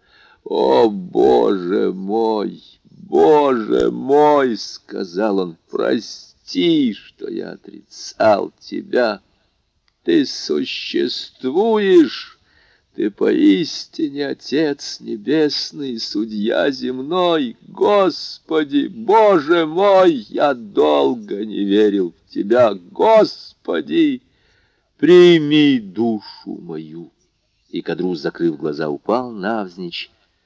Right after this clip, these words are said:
с последним криком и последним вздохом. Кровь сразу перестала течь из ран.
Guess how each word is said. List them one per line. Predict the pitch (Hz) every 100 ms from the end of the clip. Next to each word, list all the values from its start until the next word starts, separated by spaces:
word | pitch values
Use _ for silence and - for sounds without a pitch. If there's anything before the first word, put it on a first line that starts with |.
| _ -
с | -
последним | 71 - - 143 - 117
криком | - 87 87 - - _ _ _ _ _ _ _ _ -
и |
последним | - 71 - 78 80 71 69
вздохом. | 67 - - 76 65 - 62 _ _ _ _ _ _ _ _ _ _ -
Кровь | - 85 87 -
сразу | - 80 82 90 80 82
перестала | 78 76 - 82 80 73
течь | _ - 73 - 71
из | 67
ран. | 71 71 71